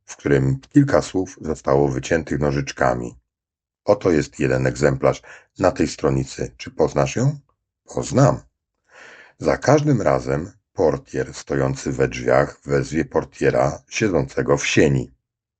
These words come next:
I temu dasz po szylingu. Oto dwadzieścia trzy szylingi.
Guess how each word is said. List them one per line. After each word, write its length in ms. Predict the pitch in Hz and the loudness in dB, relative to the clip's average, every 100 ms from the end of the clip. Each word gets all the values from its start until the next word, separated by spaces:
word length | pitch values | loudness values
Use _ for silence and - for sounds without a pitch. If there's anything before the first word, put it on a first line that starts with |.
| _ _ - | _ _ -6
I 140 | 175 139 | -6 0
temu 380 | - 82 67 | 4 4 2
dasz 300 | 60 62 58 | -2 -4 -4
po 160 | - 71 | -8 -10
szylingu. 600 | - 69 62 62 60 60 _ _ _ _ - | -6 -8 -8 -8 -10 -10 _ _ _ _ -6
Oto 320 | - - 85 | -4 2 2
dwadzieścia 560 | 90 71 60 - - 78 | 4 2 2 -6 -2 -2
trzy 400 | - - - 64 | -2 -12 -10 -10
szylingi. 600 | - 98 85 65 62 | -6 -4 -2 -2 -6